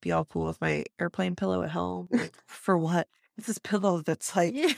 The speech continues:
Speaker 1: like,
Speaker 2: <laughs> right.
Speaker 1: maybe, like, six by twelve inches. Like, it's nothing special, but I'm like, "It's from the airplane."
Speaker 2: I feel like before we went to England, so for Christmas that year, like I said, we got, we all got luggage and, like,
Speaker 1: Mm-hmm.
Speaker 2: stuff for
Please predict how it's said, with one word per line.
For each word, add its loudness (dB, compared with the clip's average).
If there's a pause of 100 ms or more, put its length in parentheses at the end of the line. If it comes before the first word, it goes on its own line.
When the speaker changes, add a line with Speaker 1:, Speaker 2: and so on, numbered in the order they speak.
(160)
Speaker 1:
like, 6
Speaker 2:
<laughs> -
right. 4
Speaker 1:
maybe, 4
like, 6
six -6
by 6
twelve 4
inches. 0
Like, 4
it's 0
nothing 0
special, -2
but -8
I'm -4
like, -6
"It's -10
from -6
the -6
airplane." -8
Speaker 2:
I -4
feel -4
like -2
before 2
we -2
went -2
to -4
England, 0 (380)
so 0
for -4
Christmas -4
that 0
year, 0
like -4
I -8
said, -4
we -4
got, -4
we 0
all 2
got -2
luggage 4
and, 0
like, -2
Speaker 1:
Mm-hmm. -8
Speaker 2:
stuff 0
for -2